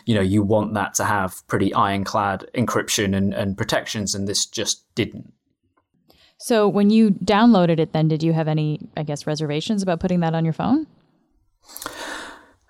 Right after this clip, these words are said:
Speaker 1: Uh, not really, but that's because, uh, before we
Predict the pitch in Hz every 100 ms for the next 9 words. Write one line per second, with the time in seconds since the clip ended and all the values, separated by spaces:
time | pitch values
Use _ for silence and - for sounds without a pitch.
0 | - - - 160 165 151 180 - 170 165
1 | 156 143 131 123 - 135 147 135 127 -
2 | - 135 123 120 120 117 120 147 131 127
3 | 123 117 113 98